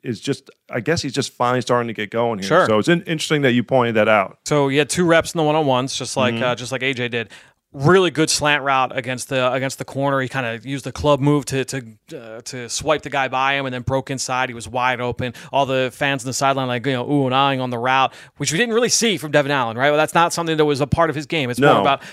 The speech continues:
Speaker 2: like, his speed and his traits. So seeing him get open underneath, that was really big. And then, uh, on a double move, a stutter go down the re-, down the left sideline, uh, wide open for a touchdown. So you love seeing that. And then just like, uh,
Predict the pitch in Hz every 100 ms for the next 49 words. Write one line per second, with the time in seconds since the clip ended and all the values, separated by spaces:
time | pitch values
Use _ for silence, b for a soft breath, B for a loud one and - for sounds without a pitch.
0 | - 139 - - 160 - - 180 160 135
1 | 131 - - 160 123 - 135 B - 185
2 | 190 175 156 165 160 160 156 151 139 151
3 | 156 135 147 160 127 156 127 156 156 147
4 | 160 B B - 170 139 98 175 175 135
5 | 175 185 180 202 135 - 165 175 151 180
6 | 131 - 151 160 156 147 151 156 143 180
7 | - 160 175 143 131 127 B B 127 127
8 | 120 127 156 143 151 123 113 - 135 -
9 | 139 - 117 127 135 139 180 - 170 147
10 | 143 123 B B B _ _ _ 160 170
11 | 147 135 147 151 131 - 135